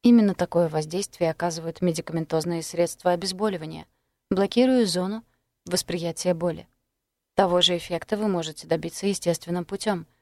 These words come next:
задействуя присутствующие в вашем организме собственные болеутоляющие вещества,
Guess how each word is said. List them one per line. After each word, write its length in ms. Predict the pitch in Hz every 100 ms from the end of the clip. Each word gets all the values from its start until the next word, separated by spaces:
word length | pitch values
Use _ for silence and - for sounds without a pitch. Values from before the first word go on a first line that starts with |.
| _ _
задействуя 640 | - 180 196 180 185 226 240
присутствующие 960 | 220 180 170 170 - 190 190 - 196
в 60 | 180
вашем 340 | 165 170 180
организме 520 | 170 160 170 175 175 208
собственные 600 | - 170 - 170 170 160
болеутоляющие 880 | 160 170 156 156 165 160 151 - 165
вещества, 540 | 156 - - 165 185